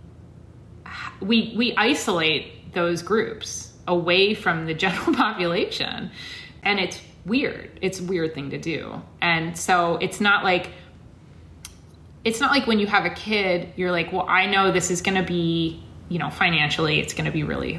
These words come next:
hard. And, uh, you know, physically, it's gonna be tiring and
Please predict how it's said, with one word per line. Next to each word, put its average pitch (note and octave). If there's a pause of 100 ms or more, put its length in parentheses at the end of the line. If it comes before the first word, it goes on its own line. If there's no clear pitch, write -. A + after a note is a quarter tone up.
hard. -
And, D3+ (540)
uh, - (1600)
you F3
know, D3
physically, F#3
it's C#3+
gonna E3
be D3
tiring C#3
and C#3+